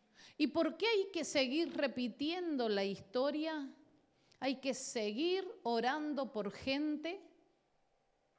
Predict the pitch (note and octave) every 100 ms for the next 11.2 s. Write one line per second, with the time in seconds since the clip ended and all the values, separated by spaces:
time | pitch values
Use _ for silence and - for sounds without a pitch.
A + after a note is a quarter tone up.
0 | _ _ _ _ _ _ _ _ _ -
1 | A#3+ A3+ - - - _ - C4 C4+ C4+
2 | B3 A3+ A3 A3+ D#4+ E4 - A3 F#3+ G#3
3 | G#3+ G#3+ D4 - - _ _ _ _ _
4 | _ - - - C4 C4 D#4 D#4 D4+ C4
5 | A#3+ A#3+ A#3+ C#4 - - A#4+ C#4 - C4
6 | B3 B3 A3+ A3+ G#3 - G3+ G3 G3+ F#3
7 | F3 F#3+ D4+ - _ _ _ _ _ _
8 | _ _ - - - F4 F4+ G#4+ A4+ G4
9 | F4 E4+ D#4+ D#4+ C4+ - - B4+ D#4 -
10 | - B3+ B3 B3+ A3 G#3 G3+ G3 F#3 F3+
11 | G#3 -